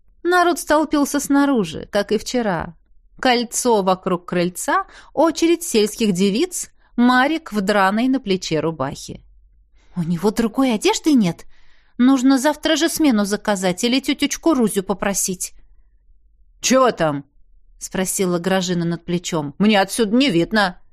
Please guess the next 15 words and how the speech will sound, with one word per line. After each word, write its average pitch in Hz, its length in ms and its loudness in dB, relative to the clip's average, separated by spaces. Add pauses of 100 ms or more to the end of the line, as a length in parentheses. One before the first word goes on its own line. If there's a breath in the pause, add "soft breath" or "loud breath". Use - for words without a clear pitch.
(280)
"Пан 370 200 0
чародей 311 560 2
поцелуями 311 720 2
за 254 160 0
работу 226 420 -2
рассчитывается", — 208 1000 -2 (760)
фыркнула 196 580 -4
я 190 180 0
вполголоса. 180 1000 -4 (680)
"Не 330 180 2
поцелуями", — 359 880 0 (600)
возразила 202 680 -2
Гося. 190 520 -4 (180)
"Сегодня 392 520 0
деньгами. 349 680 0